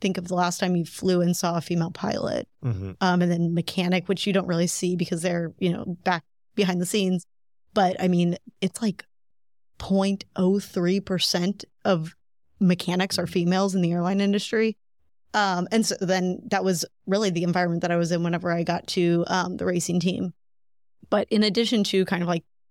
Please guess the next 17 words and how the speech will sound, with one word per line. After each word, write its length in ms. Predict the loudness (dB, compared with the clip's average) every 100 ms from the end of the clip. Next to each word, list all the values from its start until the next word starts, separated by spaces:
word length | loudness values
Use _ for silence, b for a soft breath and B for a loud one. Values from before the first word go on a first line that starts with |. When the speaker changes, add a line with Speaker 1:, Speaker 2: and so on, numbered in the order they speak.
| _
Speaker 1:
McLaren 400 | -4 0 0 2
being, 340 | 2 2 2 0 _ _ _ _
you 100 | 0
know, 20 |
having 220 | 2 2
this 140 | 0 0
mission 280 | -2 0
of 60 | -2
being 200 | 0 0
the 60 | 0
most 220 | -2 -4
engaging 420 | -2 -2 -2 -2
team 260 | -2 -2 -2
in 80 |
the 60 | -2
paddock, 520 | 0 0 0 -2 -6 -18 _ _ _ -4
the 380 | -2 0 0